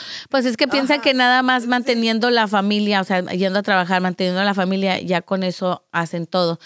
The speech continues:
Speaker 2: Y este
Speaker 1: Pero sí.
Speaker 2: podcast va dedicado a
Speaker 1: Ah, ahorita le vamos a poner dedicatoria.
Speaker 2: <laughs> Y bueno, pues tu comentario final, Isabel Rivera.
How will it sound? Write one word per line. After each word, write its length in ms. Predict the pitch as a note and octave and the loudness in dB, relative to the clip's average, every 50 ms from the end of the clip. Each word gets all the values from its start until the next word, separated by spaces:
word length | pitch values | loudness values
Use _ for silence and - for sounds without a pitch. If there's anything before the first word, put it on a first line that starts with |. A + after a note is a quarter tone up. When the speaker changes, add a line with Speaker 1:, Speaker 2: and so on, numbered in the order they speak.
| - - | -8 -6
Speaker 2:
Y 60 | G#3 | -4
este 100 | G3 F#3+ F#3 | -2 0 0
Speaker 1:
Pero 120 | F3+ F3+ | -2 -2
sí. 100 | - - | -2 -2
Speaker 2:
podcast 380 | A3+ A#3 A3+ - - F#3 E3+ F3+ | -2 -2 -2 -4 -6 -6 -4 -2
va 120 | F3+ F#3+ | -2 -2
dedicado 640 | F#3 F3+ E3 D#3 D#3+ - - G#3 G3 F#3 F3 D3 - | -2 -4 -6 -8 -10 -6 -4 -4 -4 -4 -4 -6 -4
a 460 | C3 D3 E3 F#3+ D#3+ E3+ F3+ F#3 G3 G#3+ | -2 0 2 2 2 4 4 4 4 2
Speaker 1:
Ah, 60 | A3+ - - - _ _ - - - - B4 - _ _ D5+ A#4 G#4+ - - - G#4 | 0 -4 -10 -20 _ _ -12 -8 -6 -6 -6 -6 _ _ -6 -6 -6 -4 -6 -6 -4
ahorita 280 | - F#3 F#3 A#3+ D#4 G3+ | -2 -2 -2 0 0 2
le 80 | G3+ | 2
vamos 180 | G3 F#3+ G3 G3 | 2 2 2 0
a 80 | G#3 | 0
poner 340 | F#3 - F#3+ F3+ F3+ F3+ F#3 | 0 0 0 0 2 2 0
dedicatoria. 800 | F#3+ G3+ G3+ G3 - - F3+ E3+ - - F#3 F3 F3+ F3+ F3+ - _ | 2 0 0 0 -2 -2 -4 -4 -2 -2 -2 0 -2 -2 -4 -6 _
Speaker 2:
<laughs> 760 | B3+ - - D3 - - - - - - - - - - _ _ _ - - _ _ - - - - - - _ _ _ _ _ _ - - - - _ _ _ _ - | -8 -6 -6 -6 -6 -6 -8 -10 -12 -14 -14 -16 -16 -16 _ _ _ -20 -20 _ _ -20 -20 -20 -20 -20 -20 _ _ _ _ _ _ -20 -20 -20 -20 _ _ _ _ -8
Y 280 | B3+ C4 B3 B3+ B3 B3 | -4 -2 0 0 0 2
bueno, 300 | G#3+ B3 B3+ C4+ E4 F#4+ | 2 2 2 2 0 -4
pues 180 | - D4+ C#4+ - | -4 -6 -6 -6
tu 100 | - G#3+ | -6 -4
comentario 880 | - A#3+ A3+ A#3 A3+ A3 B3 B3 B3 B3 B3+ A#3+ A#3 A#3 G#3 G3 F#3+ F3+ | -2 0 0 0 0 0 -2 -2 -2 0 0 0 0 0 0 -2 -4 -4
final, 440 | - A3 G#3 G#3 A3 A#3+ C#4+ E4 G#4 A#4 | -4 -6 -2 0 0 2 0 0 -4 -6
Isabel 420 | - A3+ G#3+ - A3 G#3+ G#3+ A3 G#3 | -6 -6 -2 0 0 2 2 0 0
Rivera. 400 | A3 A3+ G#3 G#3+ A#3+ C#4+ F#4 | 0 0 0 0 0 0 -2